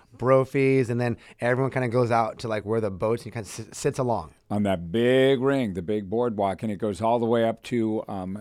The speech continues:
Speaker 2: what is that? The, is it a <laughs> museum or is it a, uh, you know, at the harbor at the end,
Speaker 1: Yeah.
Speaker 2: they, they have that, uh,
Speaker 1: It's kind of like an aquarium.
Speaker 2: Sure.
Speaker 1: It's more of like a mu-, c-,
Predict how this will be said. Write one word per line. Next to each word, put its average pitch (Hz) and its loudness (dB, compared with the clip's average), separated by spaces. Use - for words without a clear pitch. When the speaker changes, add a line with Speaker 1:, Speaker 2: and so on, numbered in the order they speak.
Speaker 2:
what 107 -6
is 98 -10
that? 90 -6
The, 95 -8
is 95 -8
it 104 -4
a 107 -4
<laughs> - -
museum 107 -2
or 110 2
is 104 0
it 104 0
a, 101 2
uh, 92 0
you 165 6
know, 147 8
at 120 4
the 143 2
harbor 139 6
at 95 -2
the 131 0
end, 123 6
Speaker 1:
Yeah. 247 6
Speaker 2:
they, 110 -6
they 110 0
have 104 -4
that, 101 -4
uh, 92 -6
Speaker 1:
It's - -10
kind 247 -2
of 190 -2
like 147 -2
an 131 -4
aquarium. 123 2
Speaker 2:
Sure. - -4
Speaker 1:
It's 135 -10
more 180 0
of 135 0
like 127 0
a 113 -2
mu-, 123 -2
c-, - -12